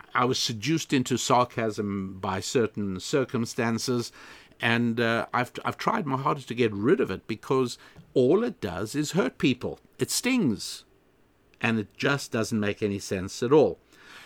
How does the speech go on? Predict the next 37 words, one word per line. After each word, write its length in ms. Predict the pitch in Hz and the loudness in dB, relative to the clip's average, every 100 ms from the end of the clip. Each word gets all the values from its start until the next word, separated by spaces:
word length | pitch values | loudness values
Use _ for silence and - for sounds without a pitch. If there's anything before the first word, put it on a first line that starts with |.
| - | -10
So 500 | - - 127 123 117 | -2 4 6 6 2
the 140 | 120 | -2
trick, 340 | - - 240 123 | -6 -2 -2 -2
of 180 | 92 | -4
course, 360 | - 104 110 - | 0 0 0 -2
is 180 | 110 110 | -2 0
when 220 | 113 110 | 2 2
you 240 | 110 107 | 2 0
are 360 | 107 104 104 98 - - | 0 -2 -2 -2 -6 -14
in 200 | - 107 | -4 -2
rapid-fire 760 | 104 123 143 117 - 120 120 107 | 2 0 2 0 4 4 4 2
communication, 1000 | - 120 110 113 113 185 185 - 107 123 - - - _ | 0 0 4 2 2 2 2 2 -4 -4 -10 -20 -20 _
uh, 200 | - 110 | -4 -2
the 120 | 113 113 | -2 -4
trick 400 | - 160 - - | 0 0 0 0
is 220 | 120 - | 0 0
to 120 | 113 | -4
be 120 | 110 | 0
able 180 | 113 113 | 0 0
to 80 | 107 | -4
have 180 | 117 - | -6 -4
such 280 | 160 156 - | -4 -4 -4
an 80 | 135 | 0
efficient 760 | 123 - 190 - 104 - - - _ _ - | -2 2 2 2 -2 -6 -18 -20 _ _ 2
inline 520 | 135 117 113 117 110 | 4 6 4 4 2
filter 560 | - 170 147 - 85 - _ _ - - - | 2 4 2 2 -8 -10 _ _ -20 -20 -10
that 380 | 104 117 113 - _ | -2 2 0 -2 _
on 140 | 123 117 | 2 2
its 160 | 107 | 0
journey 460 | 110 120 131 156 151 | -4 2 4 4 0
from 320 | - 117 110 | 0 0 2
your 160 | 107 98 | 2 2
brain 420 | 92 113 135 127 | 2 2 2 0
to 140 | - | 0
your 180 | 110 110 | 2 4
mouth, 460 | 113 135 104 107 - - - | 2 0 0 -4 -8 -20 -14
you 140 | - | -4